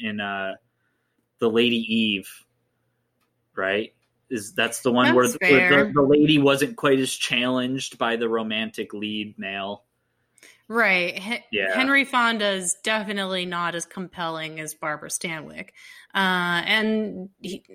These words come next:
Speaker 2: I mean, Malone is not more compelling than Jane Russell. I mean, falling in love with Jane Russell is the only good decision he made. <laughs>
Speaker 1: Yeah. Um, yeah, so that, I would probably go with,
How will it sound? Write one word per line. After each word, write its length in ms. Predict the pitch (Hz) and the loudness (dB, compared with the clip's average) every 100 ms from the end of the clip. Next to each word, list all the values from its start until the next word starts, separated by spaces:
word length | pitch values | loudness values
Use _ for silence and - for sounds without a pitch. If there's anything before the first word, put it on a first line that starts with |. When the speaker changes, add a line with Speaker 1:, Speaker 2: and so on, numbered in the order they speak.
| - | -8
Speaker 2:
I 60 | |
mean, 340 | 175 175 175 170 _ 247 - _ - | -4 -4 -6 -10 _ -20 -20 _ -4
Malone 500 | 175 180 208 214 202 | 0 2 4 4 4
is 200 | 180 170 | 2 0
not 420 | 185 196 190 - | 2 4 2 0
more 340 | 190 180 175 | -2 -2 -2
compelling 760 | 170 180 175 180 170 170 165 165 | -4 -6 -6 -4 -4 -4 -6 -6
than 480 | 170 165 156 156 156 | -6 -6 -8 -10 -6
Jane 300 | 185 175 156 | -4 -4 -2
Russell. 640 | 175 190 190 165 156 160 - - _ - | 0 0 0 -2 -6 -10 -16 -20 _ -6
I 60 | |
mean, 500 | 175 170 165 160 160 156 | -2 -2 -2 -4 -6 -4
falling 320 | 254 294 285 247 | 2 4 4 4
in 120 | 220 | 4
love 140 | 214 | 4
with 120 | 196 185 | 2 2
Jane 280 | 196 185 | 2 2
Russell 400 | 180 185 - 175 | 2 2 2 0
is 120 | 170 165 | -2 -2
the 200 | 165 165 | -2 2
only 320 | 196 202 175 | 2 4 2
good 220 | 151 151 | 0 -4
decision 460 | - - 156 - 160 | -2 -4 -4 -12 -12
he 140 | 156 | -12
made. 340 | 165 156 - 202 | -12 -10 -2 -2
<laughs> 40 | - _ _ | -2 _ _
Speaker 1:
Yeah. 280 | - - - - _ _ _ _ _ _ _ _ _ _ _ _ _ - | -8 -8 -10 -20 _ _ _ _ _ _ _ _ _ _ _ _ _ -8
Um, 520 | 101 98 98 98 101 - _ | -6 -4 -6 -6 -8 -12 _
yeah, 220 | 143 165 95 | 0 0 0
so 240 | - 147 | -2 0
that, 180 | 160 165 | 2 2
I 80 | 190 | 4
would 180 | 226 | 4
probably 260 | 226 202 175 | 2 2 2
go 240 | 135 127 | 4 4
with, 340 | 123 117 - | 6 4 0